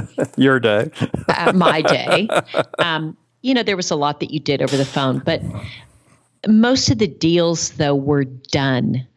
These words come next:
Speaker 2: face to face. In, in my situation, I mean,
Speaker 1: Okay.
Speaker 2: the deals were done face to face. Uh, where here, they're not necessarily done face to face.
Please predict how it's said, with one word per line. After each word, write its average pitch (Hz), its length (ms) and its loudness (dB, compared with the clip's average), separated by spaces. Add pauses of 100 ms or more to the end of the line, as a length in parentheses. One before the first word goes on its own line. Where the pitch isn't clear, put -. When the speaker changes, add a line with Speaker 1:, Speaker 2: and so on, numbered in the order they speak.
Speaker 2:
face - 300 -6
to - 100 -6
face. - 480 -8 (1500)
In, 160 240 2
in 160 220 0
my 160 160 0
situation, - 560 -6
I - 20 -2
mean, 165 160 0
Speaker 1:
Okay. 214 140 4
Speaker 2:
the 190 80 2
deals 190 320 0
were 156 120 -2 (320)
done 160 460 0 (140)
face 123 260 -4
to 131 80 -4
face. - 480 -6 (480)
Uh, 165 180 -2
where 202 140 0
here, 427 240 0
they're 370 100 0
not 302 200 0
necessarily 220 420 0
done 220 240 -2
face 143 220 -2
to - 80 -6
face. - 360 -6